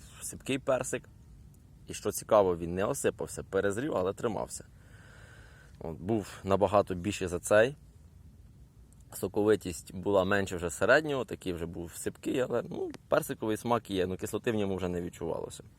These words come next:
В таких плодах, стиглих, напівстиглих, бачите, соку в ньому не так то багато. Стиглих, напівстиглих, відчувається кислота.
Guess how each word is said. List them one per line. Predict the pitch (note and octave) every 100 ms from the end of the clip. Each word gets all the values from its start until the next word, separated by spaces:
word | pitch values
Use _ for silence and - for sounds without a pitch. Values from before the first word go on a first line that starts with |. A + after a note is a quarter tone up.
| - - -
В | -
таких | G2 C#3+ C3
плодах, | - B2 B2+ A#2+ - - - - - - - - - - - -
стиглих, | - A#2+ G#2+ G#2
напівстиглих, | G2 - F#2+ - C3+ B2+ A#2 - - - - - - - - - -
бачите, | - - - -
соку | - - -
в |
ньому | F2 F2 F2 F2 - - - - - - -
не | F2 E2+
так | - D#2+
то | -
багато. | D2+ D#2+ E2 G#1+ - - - - - - - - -
Стиглих, | - B2 A2
напівстиглих, | G#2 G2 G2 - C#3 B2+ A#2 - - - - - - - - - - - - - - - - - - - - - - - - - - - - - - - - - - - - - - - - - -
відчувається | F#2 F#2 A2 G2+
кислота. | - - D2+ -